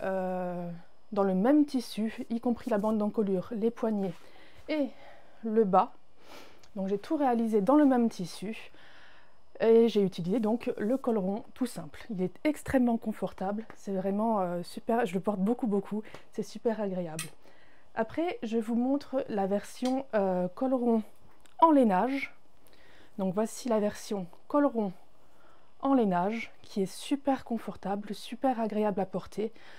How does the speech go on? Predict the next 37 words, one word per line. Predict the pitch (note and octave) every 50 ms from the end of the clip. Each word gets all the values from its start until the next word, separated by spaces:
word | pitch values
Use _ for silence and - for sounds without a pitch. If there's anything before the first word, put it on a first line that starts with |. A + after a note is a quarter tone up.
| - -
Donc | - F#3 F#3 - -
là | C#4 C4+
encore, | C4 B3+ - B3+ A3 A3+
j'ai | G3 A#3 A3
fait | - - A3+ G3+ F3+
des | E3+ - A#3 A#3+
poignets | - - B3 A#3+ A#3 A3 G#3+ G3 F#3 F3+ - - - - -
resserrés, | G#3+ G3+ A#3+ B3 A#3 - - G#3+ G3 E3+ F3 A3+ B3+ - - - - - - - -
mais | A#3 A#3+ C4+ -
en | A#3+ A3
bas, | G#3 G3 G#3 A3 - -
j'ai | - A3 - G3
fait | G3 - - G#3+ G#3+ - - -
un | A#3+ A#3 A#3+
ourlet | A#3+ A#3 A3+ G3 F#3
simple, | F#3 - - F#3 F#3+ G#3 - - - - - - - - -
euh, | G#3 F#3+ F3+
que | - A3
j'ai | G#3 G3 G3
fait | - - C4+
à | A3+
la | F#3+ F#3+
recouvreuse, | G3+ A#3+ A#3 - - G#3+ F#3 F3+ F#3 E3+ E3
moi. | D#3+ D#3 D3+ - - - - - - - - - - - - - - - - - - - - - - - - - -
Et, | A3+ A#3+ D4+ - - - F#3+
euh, | F#3 F#3 F3 F3+ F3 F#3+ -
le | F#3 G3+ A3
col | - - F#3+ F#3
rond, | E3 F3 F#3 G#3 A3+ A3+ G#3
euh, | F3 E3+ E3 E3
classique. | - - F3+ E3+ - - - - - - - - - - - - - - - - - - - - - - - -
Donc, | G3+ F3+ E3+ - -
euh, | F3 F3 F3 E3+
voilà | F3+ G#3 A3 A3+ A3 A3+
pour | A3+ - - C4 B3 - -
cette | - - A#3 F#3+
version | F3+ G3+ G3 - - - - G#3+ F#3 E3